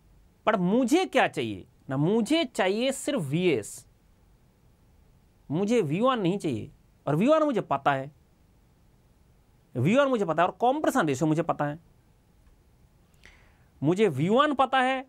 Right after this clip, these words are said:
मुझे कंप्रेशन रेशियो पता है, तो क्या वहाँ से मैंने वीएस निकाल सकता हूँ? कोई ऐसे जुगाड़ बताइए।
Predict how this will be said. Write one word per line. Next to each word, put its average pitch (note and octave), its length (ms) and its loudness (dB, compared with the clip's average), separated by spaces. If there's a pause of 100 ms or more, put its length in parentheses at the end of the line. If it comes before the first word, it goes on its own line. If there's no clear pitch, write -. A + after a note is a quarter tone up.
(120)
मुझे G#3 240 0
कंप्रेशन F#3 520 0
रेशियो D#3 200 -2
पता C3 200 -2
है, A#2+ 200 0 (300)
तो G3+ 100 -2
क्या B3 300 0 (140)
वहाँ G3+ 260 0
से C4 140 -2
मैंने B3+ 260 0
वीएस G3 460 0
निकाल A3+ 300 0
सकता - 280 -6
हूँ? G3+ 120 -4
कोई A#3 200 0
ऐसे A3 220 0
जुगाड़ F3+ 240 2
बताइए। E3 320 -2